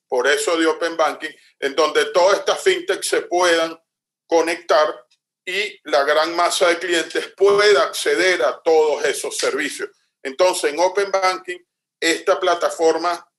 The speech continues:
este, se transforma como el gran trompo servidor que tiene la base de clientes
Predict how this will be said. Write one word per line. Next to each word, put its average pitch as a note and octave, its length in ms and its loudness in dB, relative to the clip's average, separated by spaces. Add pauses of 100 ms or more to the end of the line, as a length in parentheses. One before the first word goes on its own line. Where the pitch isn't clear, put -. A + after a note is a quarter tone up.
(180)
este, C#3+ 360 0
se E3+ 240 0
transforma E3 800 -2
como C#3+ 260 -4
el C3 100 -6
gran F3 500 0
trompo F3 380 -2
servidor D#3 720 -2
que C#3+ 100 -2
tiene D3+ 300 -4
la B2 140 -2
base D#3 340 0
de F#3 120 -4
clientes G3 540 -2